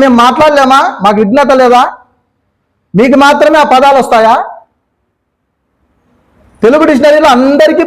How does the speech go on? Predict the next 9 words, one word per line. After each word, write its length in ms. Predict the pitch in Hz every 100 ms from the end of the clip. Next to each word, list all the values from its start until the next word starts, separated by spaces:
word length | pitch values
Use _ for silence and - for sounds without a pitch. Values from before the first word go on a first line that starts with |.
| 311
పదాలు 240 | 285 285 269
ఉన్నాయి, 220 | 269 233 - - _ _ _ _ _ - 170
వాడితే 300 | 233 302 330 220
బాగోదు. 400 | 220 254 262 160 - - - _ _ _ _ _ _ _ _ _ _ _ _ _ 190
ఖచ్చితంగా 600 | 226 285 285 285 285 285 277
ఇటువంటి 500 | 254 262 262 262 262 254 262 254 - _ _ _ _ _ _ _ _ _ _ _ _ _ _ _ _ - 214
ఈ 20 | 233 233
cash 340 | 233 277 294 - 262
paid 220 | 262